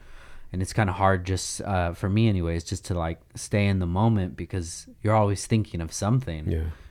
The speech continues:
Speaker 1: You know, and that's, that's always been one of my, um, my opportunities is living in the moment,
Speaker 2: Mm-hmm.
Speaker 1: um, realizing that this memory that we're making right now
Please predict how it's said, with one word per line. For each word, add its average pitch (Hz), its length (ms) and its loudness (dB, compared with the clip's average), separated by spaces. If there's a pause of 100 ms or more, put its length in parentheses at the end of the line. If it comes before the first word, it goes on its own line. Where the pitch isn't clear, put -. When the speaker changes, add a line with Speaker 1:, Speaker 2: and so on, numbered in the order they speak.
(120)
Speaker 1:
You 92 80 -4
know, 92 60 0
and 98 100 2
that's, 123 200 6
that's 127 280 4
always 127 240 8
been 104 200 2
one 101 140 2
of 95 120 0
my, 92 300 2
um, 87 500 -2
my 87 680 -4
opportunities 95 880 -2
is 92 400 -6 (520)
living 127 360 10
in 101 120 4
the 92 60 2
moment, 95 560 0
Speaker 2:
Mm-hmm. 87 300 -2
Speaker 1:
um, 92 300 0
realizing 101 580 4
that 95 180 -2
this 98 220 -4
memory 98 380 0
that 87 180 -4
we're 92 120 -4
making 92 400 -4
right 92 260 0
now 90 440 2